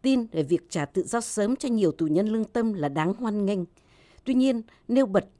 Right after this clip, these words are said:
tình cảnh của ít nhất bảy mươi người khác vẫn còn bị giam cầm vì đã bày tỏ quan điểm của mình một cách ôn hòa. Ông Rupert Abbott, Phó Giám đốc đặc trách khu vực Á Châu Thái Bình Dương của Hội Ân xá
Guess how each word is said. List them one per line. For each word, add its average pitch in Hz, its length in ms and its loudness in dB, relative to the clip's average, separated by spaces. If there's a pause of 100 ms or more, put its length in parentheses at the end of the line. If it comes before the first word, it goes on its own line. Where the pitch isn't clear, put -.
tình 170 160 4
cảnh 139 340 -2 (200)
của 175 140 0
ít 254 140 -2
nhất 285 140 0 (120)
bảy 170 200 4
mươi 214 220 2
người 185 220 2
khác - 300 -6 (100)
vẫn 196 200 0
còn 180 260 -2
bị 156 100 0
giam 226 220 -2
cầm 147 340 -2 (420)
vì 170 120 2
đã 156 120 -2
bày 185 200 0
tỏ 151 200 0
quan 214 260 -2
điểm 156 160 2
của 156 140 -6
mình 151 320 2 (240)
một - 260 -4
cách 214 120 -2 (200)
ôn 208 200 2
hòa. 156 320 -2 (1120)
Ông 226 240 4
Rupert 220 560 -2
Abbott, 190 360 -2 (500)
Phó 202 160 2
Giám 262 200 0
đốc 294 180 -2
đặc - 180 -4
trách 254 180 -4
khu 254 120 -8
vực 185 200 -2
Á 180 120 -2
Châu 226 220 -2
Thái 240 180 -4
Bình 202 160 0
Dương 202 260 0
của 151 100 -6
Hội 151 180 -2
Ân 190 180 -2
xá 190 200 -6